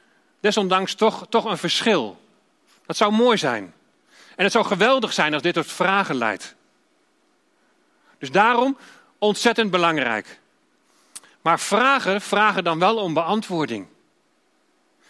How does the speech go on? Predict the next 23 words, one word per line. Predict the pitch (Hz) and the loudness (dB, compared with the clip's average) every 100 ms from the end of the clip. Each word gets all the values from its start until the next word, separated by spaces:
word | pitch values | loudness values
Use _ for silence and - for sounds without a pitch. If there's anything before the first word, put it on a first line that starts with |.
| - - - _ | -20 -20 -20 _
Er | 180 | -6
staat | - 208 180 | 0 0 2
niet | 214 240 | 0 0
voor | 214 | 0
niets | 190 233 - | 0 0 -2
in | 196 | -4
de | 151 | -2
Bijbel | 139 202 185 165 | 2 2 2 -2
dat | 160 | -2
het | 156 | -2
geloof | - 147 147 208 214 | -4 -2 2 2 0
is | 220 185 - - - _ | -2 -2 -2 -8 -18 _
uit | 151 156 | -2 -2
het | 143 139 | -4 -4
horen. | 135 151 139 101 - _ _ _ _ _ _ _ _ _ _ _ _ _ - _ | 0 0 -2 -6 -14 _ _ _ _ _ _ _ _ _ _ _ _ _ -20 _
Vroeg | - 220 311 294 - | -2 4 4 2 -2
of | - 196 | -4 -2
laat, | 180 220 247 | 2 2 2
dan | 202 170 | -2 -6
komt | - 262 302 | 2 2 4
het | 226 196 | 0 0
erop | 185 214 | 0 0
aan | 214 247 277 277 | 2 2 2 -2